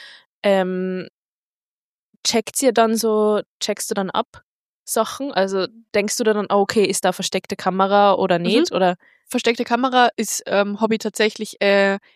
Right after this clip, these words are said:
Speaker 2: immer in einem öffentlichen Klo und immer in Hotels.
Speaker 1: Mhm.
Speaker 2: Da denk ich schon drüber nach und denk mir dann so, ja, okay, jetzt hab's mir auf Kamera. Das
Speaker 1: Ja.
Speaker 2: denk ich mir dann. Also nicht so, nein, ich kann da jetzt nicht aufs Klo gehen, aber ich denk mir halt so, okay, wenn jetzt da die Kamera war,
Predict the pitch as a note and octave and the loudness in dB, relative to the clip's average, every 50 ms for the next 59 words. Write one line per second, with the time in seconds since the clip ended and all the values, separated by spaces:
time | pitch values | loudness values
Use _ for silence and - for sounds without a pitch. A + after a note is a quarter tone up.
0 | _ _ _ - C#4 C4+ C#4 C#4+ C#4 - B3+ A3+ A3 G#3 G#3 G#3 G#3 - A3 - | _ _ _ 0 2 4 4 2 2 0 0 0 0 0 0 -2 -2 -2 -2 -2
1 | A#3+ A3 A3 A3+ - - G#3+ - - - A3 A3+ A3+ A3+ - - G#3 G3+ G3 - | -4 -6 -6 -10 -10 -10 -14 -16 -4 -2 0 2 2 0 0 -4 -6 -8 -8 -8
2 | - A#3 A3+ A3 G3+ G3 G3+ G3+ F#3 - F#3+ F3+ F3+ F#3 - - - _ _ _ | -8 -4 -2 -2 -2 -2 -2 -6 -6 -6 -4 -2 -2 -2 -4 -6 -10 _ _ _
3 | _ G#3+ A3+ A3+ B3+ B3+ A#3 - _ _ - - - - - A#3 B3 - - A#3+ | _ -4 -2 -2 -2 -4 -4 -8 _ _ -14 -14 -4 0 0 0 0 0 -6 -4
4 | - C4+ B3+ C4 C4+ A#3 A3+ A3 A3 A3 A#3 B3 A#3+ - G#3+ G#3+ - _ - G3+ | -4 -2 -2 0 0 0 0 2 4 4 4 2 2 -2 -6 -6 -6 _ -4 -4
5 | G#3 G#3 A3 G#3+ G3+ G#3 G#3 G3+ - G#3 G3+ G3+ G3+ G3+ G#3 - _ _ _ _ | -4 -2 -4 -4 -2 -2 -4 -4 -4 -4 0 2 4 4 2 2 _ _ _ _
6 | _ _ _ _ _ _ - A3+ - A#3 A3 G#3+ G3+ - - A3 G3+ - - G#3+ | _ _ _ _ _ _ -6 -4 0 0 2 0 0 0 -2 -4 -4 -2 -6 -6
7 | G3 F#3 - - D3 C3+ C#3 D3+ D#3 D3 D#3 - _ _ A3+ - G#3+ G#3+ - A3 | -6 -6 -6 -8 -8 -6 -6 -6 -6 -6 -8 -8 _ _ 0 2 2 2 2 0
8 | F#3+ F3+ - - - F3+ E3+ E3 D#3+ D#3+ E3 E3 F3 - _ - G3 G3 G3 G#3 | -2 -2 -4 -6 -4 -4 -4 -2 -2 -2 -4 -4 -8 -10 _ -2 0 0 2 0
9 | G#3 G3+ - G#3 G3 G3 F3+ F#3 F#3 - G#3+ G3+ G3 F#3 F3 - - F#3 F#3 - | 0 0 -2 0 0 2 2 0 0 -2 0 2 2 0 0 -2 -4 -4 -4 -4
10 | - - - A3 A3+ - A3 A3 A#3+ B3 - _ _ _ _ _ _ - G3+ G3+ | -6 0 0 0 2 4 4 2 2 2 -4 _ _ _ _ _ _ 0 2 2
11 | G3+ G3+ G3 - G#3 G3 G3 - - - G#3 - - A3+ G3 G3+ G3 G3 G3 - | 2 2 0 2 0 0 2 0 -2 -2 -2 -2 -2 -2 0 0 -2 -4 -6 -8
12 | - - - G3 G#3 A3+ - - A#3 A3 A3 A#3+ A#3+ A#3 A#3 A#3 A#3 A3+ A3+ A3+ | -6 -4 -2 -2 0 -2 -4 -4 -8 -6 -6 -6 -4 -2 -2 0 2 2 2 2
13 | A#3 | 0